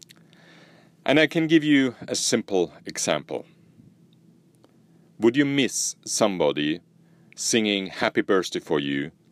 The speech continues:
at the next, at your next birthday? Wouldn't that be rather dire?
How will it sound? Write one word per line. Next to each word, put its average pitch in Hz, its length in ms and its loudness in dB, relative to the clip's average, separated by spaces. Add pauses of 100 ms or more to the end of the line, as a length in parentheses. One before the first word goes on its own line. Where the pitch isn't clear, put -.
(160)
at 87 100 0
the 90 80 -6
next, - 640 -8 (280)
at 82 140 -4
your 82 80 -2
next 76 300 -6
birthday? 85 440 -4 (1200)
Wouldn't 101 300 0
that 82 280 0
be 87 300 -4 (140)
rather 71 560 -2 (420)
dire? 69 400 -2